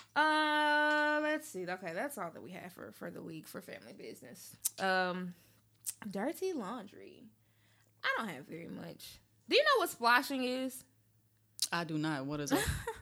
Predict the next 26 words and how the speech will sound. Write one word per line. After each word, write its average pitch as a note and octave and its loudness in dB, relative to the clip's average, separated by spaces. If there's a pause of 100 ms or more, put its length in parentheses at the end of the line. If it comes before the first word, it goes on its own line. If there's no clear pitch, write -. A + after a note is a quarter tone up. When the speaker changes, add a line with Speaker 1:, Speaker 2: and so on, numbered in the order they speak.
(1900)
Speaker 1:
So, D4 2 (220)
we've D5 8
talked D4 6
about A3+ -2
this G#3+ -4
before F#3+ 0
when F3+ -4
it E3 -4
was, E3 -10
uh, D#3+ -6 (100)
three F3+ -2
of E3 -6
us E3+ -6
on E3+ -8
the D#3+ -10
podcast - -6
before, D#3 -12
but F3+ -4
I've A#3+ 8
heard G#3+ 2
people, D#3 -6
like, E3+ -4
bringing F3 -2
it D#3+ -8
back E3 -10
up. D#3 -10